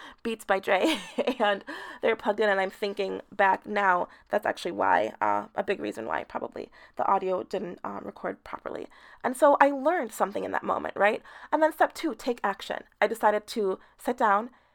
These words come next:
in front of my laptop, open up uh, Final Cut Pro, plug in my Blue Yeti, my Blue mic, not Yo-, not Yeti, <laughs> my Blue Snowball mic, and get going. So that was the action I did. So here we are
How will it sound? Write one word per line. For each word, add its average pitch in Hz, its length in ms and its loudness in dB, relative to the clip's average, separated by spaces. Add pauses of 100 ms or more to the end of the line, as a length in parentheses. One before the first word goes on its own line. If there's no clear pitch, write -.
(200)
in 208 80 -6
front 214 160 2
of 220 60 -2
my 294 80 2
laptop, 233 480 -2 (140)
open 208 240 0
up - 200 2 (380)
uh, 214 260 -2
Final 240 280 -2
Cut - 200 -4
Pro, 220 280 -4 (440)
plug 262 240 2
in 349 320 0
my 240 580 2
Blue 320 360 -2
Yeti, 320 380 0 (180)
my 247 180 4
Blue 247 220 -4
mic, 254 340 0
not 214 220 -4
Yo-, 110 180 -4 (140)
not 226 220 8
Yeti, 180 320 4
<laughs> - 100 2
my 247 180 8
Blue 262 360 0 (140)
Snowball 240 500 6 (460)
mic, 214 260 0 (440)
and 247 520 8 (580)
get 220 220 6
going. - 260 0 (280)
So 269 180 2
that 277 160 8
was 311 120 8
the - 160 2
action 196 520 4 (180)
I 202 100 4
did. - 300 -6
So 220 140 -2
here 359 240 -2
we 415 100 4
are 233 320 6